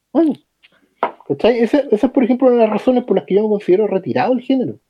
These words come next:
Porque saber que voy a tener que ver cosas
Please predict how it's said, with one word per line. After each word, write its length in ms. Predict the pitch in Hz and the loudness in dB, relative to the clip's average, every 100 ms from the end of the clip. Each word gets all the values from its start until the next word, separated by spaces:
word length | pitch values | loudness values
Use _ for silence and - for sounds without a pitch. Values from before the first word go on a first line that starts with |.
| - _ - _ _ _ _ _ | -20 _ -20 _ _ _ _ _
Porque 260 | 151 139 | 0 2
saber 560 | 180 170 143 208 294 - | 0 2 2 4 4 2
que 100 | - | 0
voy 140 | 175 | 4
a 60 | 202 | 4
tener 240 | 185 208 | 2 -2
que 160 | 208 185 | 2 2
ver 220 | 196 208 - | 2 0 0
cosas 460 | 196 185 - 110 | 0 2 -2 -6